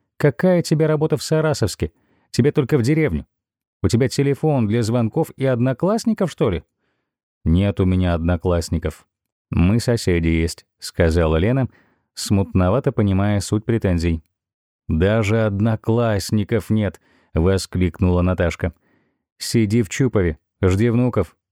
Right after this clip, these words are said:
вяжи им носки, нюхай свалку". "Слушай", — сказала Лена, готовясь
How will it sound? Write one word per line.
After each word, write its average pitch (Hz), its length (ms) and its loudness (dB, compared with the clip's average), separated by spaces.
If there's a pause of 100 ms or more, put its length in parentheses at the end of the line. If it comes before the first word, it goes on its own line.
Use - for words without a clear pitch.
вяжи 120 320 2
им 135 100 0
носки, 127 600 -2 (260)
нюхай 120 260 2
свалку". 98 480 -2 (640)
"Слушай", — 82 480 -2 (380)
сказала 82 640 2
Лена, 110 360 0 (340)
готовясь 98 460 0